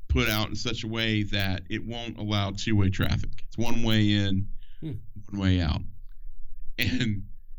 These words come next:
Speaker 1: so what they did was, is they've got a line, you know, got that tape that they put down, the line,
Speaker 2: Right.
Speaker 1: six feet line, six feet line, door, line,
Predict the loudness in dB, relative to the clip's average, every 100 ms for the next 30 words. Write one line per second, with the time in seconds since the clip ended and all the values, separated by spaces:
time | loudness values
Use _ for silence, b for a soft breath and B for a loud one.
0 | -8 -6 -6 -4 0 0 2 0 0 0
1 | 0 2 0 -4 -6 -2 -2 0 0 0
2 | 0 -4 -6 -4 -2 0 0 0 -2 -4
3 | -2 0 0 0 -4 -6 -4 -2 -2 -4
4 | -6 -6 -4 -4 -2 -2 -2 0 0 0
5 | -2 -2 -8 -8 -8 B B -6 -4 -4
6 | -2 0 0 0 2 4 4 2 0 -6
7 | -10 -12 B B -12 -8 -6 -4 -6 -2
8 | 0 0 0 0 -2 -4 -12 -14 -14 -16
9 | -14 -2 2 2 0 -2 -6 -12 -16 -16
10 | -14 -14 -16 -14 -12 -12 -14 -16 -14 -12
11 | -14 -16 -12 -4 0 2 2 0 -2